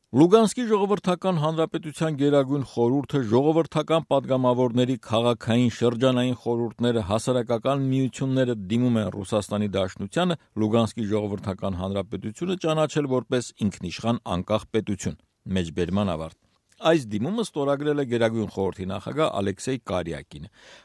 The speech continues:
Փոխելով միայն հասցեն, հասցեատիրոջ երկրի անունը, նույնաբովանդակ դիմումներ են ուղարկվել նաև Հայաստանին,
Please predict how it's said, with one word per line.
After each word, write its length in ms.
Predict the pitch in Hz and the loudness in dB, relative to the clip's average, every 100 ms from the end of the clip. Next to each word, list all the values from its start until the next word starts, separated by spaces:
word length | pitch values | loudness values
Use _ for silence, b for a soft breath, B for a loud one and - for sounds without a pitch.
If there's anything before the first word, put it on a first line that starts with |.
| B | B
Փոխելով 480 | 196 208 214 226 214 | 2 4 4 4 4
միայն 360 | 165 160 160 123 | 4 2 2 4
հասցեն, 640 | 104 113 - - 151 175 | 4 2 0 -4 -2 2
հասցեատիրոջ 840 | 113 117 - 151 - 156 160 123 | 2 2 2 2 2 2 2 2
երկրի 400 | 87 95 - 95 95 | 2 0 0 -2 0
անունը, 400 | 90 110 165 196 b b - | 2 2 2 -2 b b 2
նույնաբովանդակ 1040 | 190 226 226 208 139 156 165 160 180 220 | 6 6 6 4 8 8 8 4 0 -2
դիմումներ 520 | 135 139 147 143 135 | 0 0 2 2 2
են 120 | 127 120 | 4 6
ուղարկվել 480 | 117 113 104 117 | 6 6 4 4
նաև 320 | 110 104 95 - b b - | 4 4 2 -2 b b 4
Հայաստանին, 720 | 127 104 90 - 87 107 | 6 6 4 0 2 4